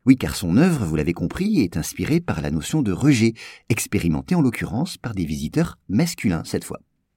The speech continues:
Quant à l'avocate chargée par le musée de défendre ses intérêts, elle soutient qu'interdire l'entrée de cette salle aux hommes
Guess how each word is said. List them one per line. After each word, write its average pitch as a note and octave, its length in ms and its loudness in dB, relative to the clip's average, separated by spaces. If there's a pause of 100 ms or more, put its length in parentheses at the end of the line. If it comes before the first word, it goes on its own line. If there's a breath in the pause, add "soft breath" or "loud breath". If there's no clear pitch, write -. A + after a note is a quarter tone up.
(100)
Quant G2+ 180 2
à F#2 100 2
l'avocate A#2+ 500 6
chargée G2+ 360 2
par D#2+ 180 0
le D#2+ 100 2
musée A2 280 4
de G2+ 100 2
défendre B2 380 2
ses G#2+ 160 -2
intérêts, G#2 420 0
elle D3 160 0
soutient G3+ 380 0
qu'interdire D3+ 720 0
l'entrée A2 320 0
de F#2 80 2
cette E2+ 200 -4
salle E3 180 0
aux G#2 140 2
hommes F3+ 140 2